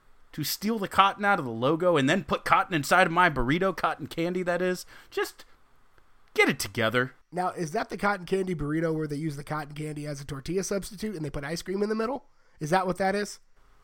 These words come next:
Speaker 1: Um, it, it, it's, there's a lavender bean cheesecake that they, uh, I think they, it's cotton candy topped with sprinkles and then wrapped in ch-, I don't know. I haven't seen it.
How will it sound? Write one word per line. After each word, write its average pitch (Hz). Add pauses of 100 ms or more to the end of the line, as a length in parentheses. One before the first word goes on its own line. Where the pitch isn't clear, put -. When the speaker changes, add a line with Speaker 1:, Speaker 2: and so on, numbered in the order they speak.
(160)
Speaker 1:
Um, 151 (200)
it, 185
it, 175
it's, 156
there's 143
a 131
lavender 156
bean 147
cheesecake 156
that 123
they, 117
uh, 104
I 120
think 123
they, 107 (640)
it's 120
cotton 170
candy 151
topped 143
with 139
sprinkles 131 (380)
and 113
then 110
wrapped 110
in 107
ch-, - (240)
I 147
don't 139
know. 101
I 127
haven't 131
seen 95
it. 85